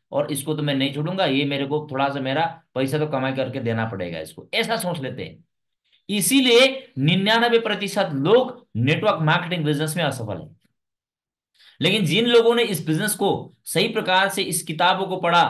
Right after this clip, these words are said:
अपने गुरुओं को सुना, ट्रेनिंग मीटिंग को छोड़ा नहीं, उन्होंने अपना जिम्मेदारी ली और आने वाला दस साल तक इसको कमर कस के काम करने के लिए सोचा, वो सभी लोग आज, है ना, कहां से कहां अमीर बन चुके हैं, धनी व्यक्ति बन चुके हैं,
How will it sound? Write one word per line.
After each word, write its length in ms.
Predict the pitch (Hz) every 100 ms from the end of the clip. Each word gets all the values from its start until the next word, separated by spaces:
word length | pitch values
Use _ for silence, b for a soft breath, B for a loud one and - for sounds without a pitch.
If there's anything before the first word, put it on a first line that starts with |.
| - -
अपने 220 | 147 175
गुरुओं 340 | 147 143 202 233
को 140 | 202
सुना, 540 | 156 170 165 117 - -
ट्रेनिंग 300 | 147 170 185
मीटिंग 260 | 170 175 165
को 140 | 160
छोड़ा 300 | 156 143 156
नहीं, 440 | 160 160 - - -
उन्होंने 240 | 139 151 156
अपना 200 | 151 151
जिम्मेदारी 540 | 123 143 165 180 165
ली 400 | 147 143 - - -
और 200 | 135 139
आने 220 | 123 139
वाला 180 | 143 143
दस 380 | 123 120 175 -
साल 240 | 156 165
तक 160 | 160 151
इसको 640 | 135 131 151 180 185 - _
कमर 300 | 139 165 160
कस 140 | 180 180
के 80 | 180
काम 260 | 151 143
करने 240 | 135 131 131
के 60 |
लिए 100 | 120
सोचा, 320 | 120 123 120 131
वो 180 | 120
सभी 420 | 131 - 143 156 175
लोग 220 | 156 165
आज, 220 | 120 131
है 60 | 123
ना, 400 | 180 156 - _ _ _ _ _ _
कहां 220 | - 127 170
से 140 | 147
कहां 300 | 120 107 87
अमीर 320 | 117 175 208
बन 200 | 143 123
चुके 220 | 117 113
हैं, 160 | 92 78
धनी 460 | - 156 151 - -
व्यक्ति 300 | 101 - 98
बन 180 | 90 85
चुके 220 | 85 82
हैं, 140 | 80